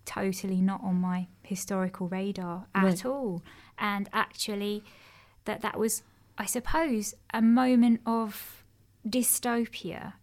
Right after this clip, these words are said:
Speaker 1: in,
Speaker 2: Mm.
Speaker 1: in a system that was trying to create a utopia, as is so often the case. Um,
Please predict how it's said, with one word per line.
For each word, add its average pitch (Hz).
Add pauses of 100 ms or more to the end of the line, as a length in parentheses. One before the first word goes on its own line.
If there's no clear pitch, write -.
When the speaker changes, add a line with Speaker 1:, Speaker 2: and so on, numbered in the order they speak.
Speaker 1:
in, 233
Speaker 2:
Mm. 165
Speaker 1:
in 214
a 175
system 202
that 196
was 196
trying 196
to 190
create 214
a 190
utopia, 190
as 190
is 185
so 196
often 190
the 185
case. 185 (640)
Um, 196